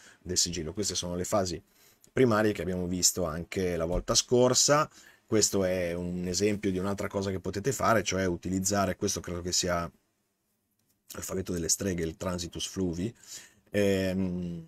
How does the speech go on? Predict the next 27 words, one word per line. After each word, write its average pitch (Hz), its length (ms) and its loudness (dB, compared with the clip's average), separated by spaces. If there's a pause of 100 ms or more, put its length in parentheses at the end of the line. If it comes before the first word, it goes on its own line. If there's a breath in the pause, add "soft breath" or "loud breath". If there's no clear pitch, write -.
(600)
potete 104 300 -2
utilizzare 101 440 2
altri 98 240 0
alfabeti 101 1040 4
con 90 140 -6
una 85 140 -4
semplice 90 500 -2
procedura 92 460 -2
di 90 100 -6
sostituzione 90 800 -2
delle 87 200 -2
lettere, 90 500 -4
anche 85 400 -6 (300 soft breath)
alfabeti 90 400 -2
esistenti 98 600 2
o 90 260 0
alfabeti 90 420 -4
magici 98 520 0
o 87 140 -2
alfabeti 87 440 -4
inventati, 85 920 -4 (380 soft breath)
ehm, 82 760 -4
per 95 180 -2
u-, 92 180 -2
ulteriormente, 101 1000 2
come 98 180 -2
dire, 92 400 0